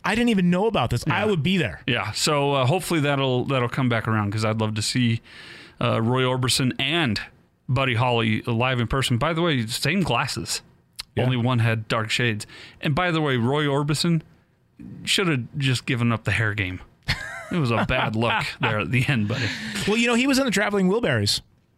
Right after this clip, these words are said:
Speaker 2: He was?
Speaker 1: He was part of the Traveling Wilburys, which was Tom Petty. Uh, which Beatle was it? McCartney? No, it was
Speaker 2: Oh,
Speaker 1: Harrison, George
Speaker 2: Harrison,
Speaker 1: Harrison.
Speaker 2: yeah, yeah, yeah.
Speaker 1: Um, I mean, it was a super group. Jeff Lynne. I mean, just everybody was in that group. And, uh, he died shortly after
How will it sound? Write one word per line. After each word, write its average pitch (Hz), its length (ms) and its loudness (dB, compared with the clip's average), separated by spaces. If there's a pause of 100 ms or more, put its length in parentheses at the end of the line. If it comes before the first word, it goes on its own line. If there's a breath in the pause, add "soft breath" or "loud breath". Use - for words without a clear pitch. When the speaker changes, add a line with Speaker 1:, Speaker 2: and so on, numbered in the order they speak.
(260)
Speaker 2:
He 156 120 2
was? 143 460 0
Speaker 1:
He 165 100 2
was 180 100 2
part 196 180 2
of 208 40 0
the 196 60 0
Traveling 185 420 2
Wilburys, 175 460 2
which 151 160 0
was 143 100 0
Tom 175 320 2
Petty. 170 460 2
Uh, 135 500 2
which 170 260 -2
Beatle 156 240 2
was 127 120 0
it? 127 120 -6
McCartney? 196 540 -2 (300)
No, 214 120 2
it - 20 2
was - 200 0
Speaker 2:
Oh, - 80 0
Speaker 1:
Harrison, 180 440 2
George 165 220 2
Speaker 2:
Harrison, 160 340 2
Speaker 1:
Harrison. 104 180 0 (120)
Speaker 2:
yeah, 104 40 -4
yeah, 139 160 -6
yeah. 170 300 2
Speaker 1:
Um, 151 160 0 (140 loud breath)
I 185 80 0
mean, 185 100 2
it 233 60 2
was 202 100 2
a 139 60 2
super 139 320 0
group. 113 240 0
Jeff 147 260 0
Lynne. 156 340 2
I 151 40 0
mean, 147 140 2
just 143 220 -2
everybody 160 440 2
was 117 160 2
in 123 100 2
that 120 160 2
group. 123 260 -2
And, 127 220 2
uh, 123 200 2 (340 loud breath)
he 208 180 0
died 180 400 0
shortly 160 460 0
after 143 640 0